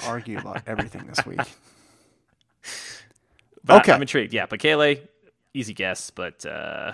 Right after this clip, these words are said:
Speaker 2: who knows? And the, the, yeah, Norman Lyles, it's, it's definitely not Farah Kipchoge. Um, but, I mean, I, I think his point is made. Lyles is,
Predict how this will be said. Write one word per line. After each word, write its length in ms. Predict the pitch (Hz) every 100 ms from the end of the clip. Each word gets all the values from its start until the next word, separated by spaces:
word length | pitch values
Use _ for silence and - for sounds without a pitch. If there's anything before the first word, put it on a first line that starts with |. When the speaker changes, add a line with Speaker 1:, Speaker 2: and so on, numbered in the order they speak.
| -
Speaker 2:
who 80 | 87
knows? 220 | 80 -
And 240 | 156 151
the, 140 | 151 123
the, 220 | 131 151
yeah, 180 | 143 131
Norman 280 | 120 165 170
Lyles, 360 | 139 127 123 92
it's, 280 | 113 - -
it's 180 | 139 127
definitely 260 | 170 143 131
not 140 | 110
Farah 280 | - 113 104
Kipchoge. 540 | - - 135 127 123 123 - - -
Um, 460 | 113 107 101 95 95 _ _ _
but, 240 | 135 156 147
I 40 | 175
mean, 120 | 175
I, 160 | 160 - 120 98
I 20 |
think 140 | 113
his 160 | 104 - _ -
point 300 | 113 101 92
is 120 | 90
made. 220 | 95 90
Lyles 340 | 95 92 92
is, 320 | 90 92 -